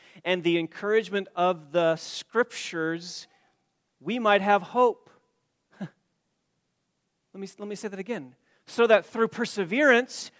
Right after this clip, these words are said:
and the encouragement of the Scriptures, we might have hope." But, but beloved, do, do you know what you're holding in your hands this morning? Do, do you realize that in that book,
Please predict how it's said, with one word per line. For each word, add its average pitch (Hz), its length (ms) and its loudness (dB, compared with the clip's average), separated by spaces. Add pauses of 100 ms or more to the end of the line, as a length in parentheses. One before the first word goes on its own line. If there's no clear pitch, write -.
(240)
and 214 180 0
the 214 140 2
encouragement 262 880 0
of 214 240 4
the 208 100 6
Scriptures, - 1200 -2 (720)
we - 60 -20 (120)
might 190 100 -14
have 208 140 -14
hope." - 460 -16 (2250)
But, - 120 -20
but 185 160 -16
beloved, 190 420 -12 (760)
do, 175 100 -10
do 165 180 -16
you 190 100 -12
know 214 200 -8
what 190 220 -4
you're 170 100 -10
holding 185 380 -8
in 156 80 -8
your 143 100 -12
hands 175 280 -12
this 139 180 -18
morning? 131 160 -20 (2750)
Do, 170 120 -16
do 180 140 -12
you 196 120 -4
realize 175 640 2
that 170 260 0
in 196 380 -6
that 180 480 0
book, 185 380 -2